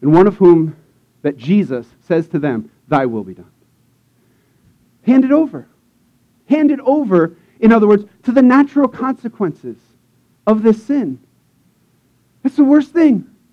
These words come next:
right? It's not a thunderbolt from God. "Oh no, uh, I'm, I'm sexually immoral. Maybe my finances will suffer." That's how Jesus could really get me.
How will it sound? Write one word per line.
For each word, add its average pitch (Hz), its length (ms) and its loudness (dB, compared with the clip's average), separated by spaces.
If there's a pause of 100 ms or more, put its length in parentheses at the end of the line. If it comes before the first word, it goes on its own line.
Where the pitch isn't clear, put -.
(460)
right? 277 240 -4 (520)
It's 311 120 -2
not 320 140 0
a 277 60 6
thunderbolt 240 880 0
from 208 160 -4
God. 220 220 -2 (280)
"Oh 214 160 2
no, 240 460 4 (220)
uh, 175 340 2 (320)
I'm, 185 300 0
I'm 196 300 2
sexually 247 480 -2
immoral. 233 400 4
Maybe 220 260 2
my 196 160 2
finances 208 880 0
will 131 140 -6
suffer." 127 400 -8
That's 240 260 -2
how 214 100 2
Jesus 165 300 -2
could 175 160 -4
really 202 220 -2
get 165 160 -2
me. 143 60 -10